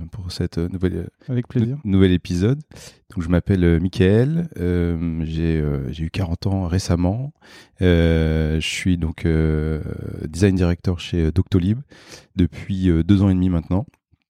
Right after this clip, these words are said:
Speaker 1: Et, euh, du coup, j'encadre, euh, toutes les activités qui concernent, euh, la user research, le product design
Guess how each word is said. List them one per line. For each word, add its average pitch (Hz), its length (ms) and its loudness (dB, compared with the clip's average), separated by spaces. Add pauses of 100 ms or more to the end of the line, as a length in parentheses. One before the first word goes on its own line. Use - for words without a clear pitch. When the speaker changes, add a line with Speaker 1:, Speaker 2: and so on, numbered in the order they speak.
(540)
Speaker 1:
Et, 95 320 0
euh, 82 340 2
du 78 140 -6
coup, 98 340 2
j'encadre, 87 440 0
euh, 85 300 2 (380)
toutes - 140 0
les 98 100 4
activités 92 640 0
qui - 120 -16
concernent, 95 500 0
euh, 80 180 0
la 87 100 2
user 92 200 2
research, 98 800 0
le 98 100 0
product 92 340 0
design 90 640 0